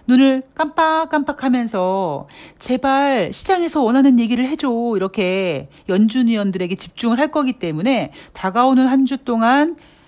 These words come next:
뉴욕 증시는 반등을 모색할 가능성이 있고요. 대한민국 증시는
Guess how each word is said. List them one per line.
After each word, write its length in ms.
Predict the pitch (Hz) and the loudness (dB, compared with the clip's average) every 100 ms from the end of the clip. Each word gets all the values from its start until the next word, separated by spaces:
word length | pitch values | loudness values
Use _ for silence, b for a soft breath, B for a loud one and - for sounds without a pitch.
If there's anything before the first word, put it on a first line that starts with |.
| b _ | b _
뉴욕 420 | 180 240 330 339 | 0 2 2 0
증시는 640 | - 294 277 285 277 285 269 | 0 0 2 2 4 6 4
반등을 480 | - 185 220 247 | 2 2 4 2
모색할 400 | 190 190 226 - 208 | 0 -2 -4 -4 -2
가능성이 560 | 190 190 185 175 180 | -4 -4 -6 -8 -8
있고요. 420 | 143 147 143 180 165 _ _ B B B B B | -8 -8 -6 -6 -8 _ _ B B B B B
대한민국 880 | - 151 170 233 302 349 349 330 - | -10 -4 0 2 2 0 0 0 -2
증시는 1200 | - 302 294 294 285 302 302 302 294 285 285 294 | 0 2 2 2 4 6 6 6 4 2 0 -2